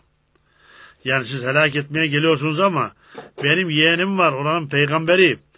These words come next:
O onların arasında yaşıyor, onu da mı helak edeceksiniz demek istedi güya. Akrabalık bağıyla yeğenine olan bağlılığını ortaya koydu İbrahim Aleyhisselam.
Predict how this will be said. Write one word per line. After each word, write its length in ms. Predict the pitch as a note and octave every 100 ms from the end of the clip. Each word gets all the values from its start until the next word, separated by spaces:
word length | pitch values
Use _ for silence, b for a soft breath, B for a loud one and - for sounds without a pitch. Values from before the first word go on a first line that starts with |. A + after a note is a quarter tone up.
| b b b b -
O 260 | E3+ E3+
onların 360 | E3+ E3 F#3+ E3+
arasında 480 | D#3 D#3+ E3 F3 G3+
yaşıyor, 480 | F3 D3 D#3 C#3
onu 100 | D#3
da 100 | G3+
mı 80 | A3
helak 340 | F3+ E3+ D#3+ D3+
edeceksiniz 520 | D3 D3 C#3+ D3 B2
demek 280 | C3 C3 A#2+
istedi 380 | - B2 A2+
güya. 520 | A2 A#2 A2+ C3+ D3 C#3+ _ _ b b b b b b -
Akrabalık 720 | - - B2+ B2 B2 C3 -
bağıyla 380 | B2 A#2+ C3+ A#2+
yeğenine 500 | A2+ B2+ B2+ A#2+ C3
olan 320 | B2 A#2+ A#2
bağlılığını 500 | A#2+ A#2+ A#2+ A#2 C#3+
ortaya 380 | C3 A#2 C3+ C3
koydu 280 | - A#2+ A#2
İbrahim 380 | A2 A2+ G#2+ G#2+
Aleyhisselam. 540 | G#2 - B2 C3 C#3